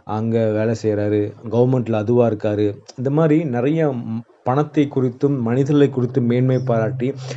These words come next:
நம்ம தேவனுக்கு முக்கியத்துவம் கொடுக்கறதே இல்ல. இதனால என்ன ஆகுதுன்னா, நம்மளுடைய அடுத்த ஜெனரேஷன்ஸ்லயே நம்ம அடுத்த சந்ததி தேவனை விட்டு வழி விலகி போறதுக்கு நம்மளே ஒரு பெரிய காரணமா இருக்கும். இல்ல, அந்த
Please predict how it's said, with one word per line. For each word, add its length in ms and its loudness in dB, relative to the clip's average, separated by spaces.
நம்ம 180 0
தேவனுக்கு 500 4
முக்கியத்துவம் 560 -2
கொடுக்கறதே 400 -6
இல்ல. 260 -4
இதனால 280 4
என்ன 260 4
ஆகுதுன்னா, 380 2
நம்மளுடைய 180 2
அடுத்த 420 2
ஜெனரேஷன்ஸ்லயே 880 0
நம்ம 200 -4
அடுத்த 360 0
சந்ததி 460 0
தேவனை 400 4
விட்டு 280 -2
வழி 200 2
விலகி 280 2
போறதுக்கு 440 -2
நம்மளே 440 2
ஒரு 280 -2
பெரிய 260 2
காரணமா 460 -6
இருக்கும். 240 -12
இல்ல, 140 2
அந்த 200 2